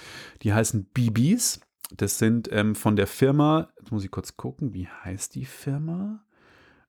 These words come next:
Ähm, Bridge Baby, genau, Bridge heißt die Firma,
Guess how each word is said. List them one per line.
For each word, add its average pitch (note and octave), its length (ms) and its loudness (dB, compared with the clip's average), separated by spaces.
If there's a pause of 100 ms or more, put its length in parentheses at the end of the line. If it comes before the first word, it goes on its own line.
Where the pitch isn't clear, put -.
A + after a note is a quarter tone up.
(140)
Ähm, A#2+ 880 -4 (1120)
Bridge D#3 280 4
Baby, F2+ 260 2
genau, G2+ 200 4
Bridge - 340 2
heißt A#2 220 2
die A#2+ 60 -2
Firma, D#3+ 560 2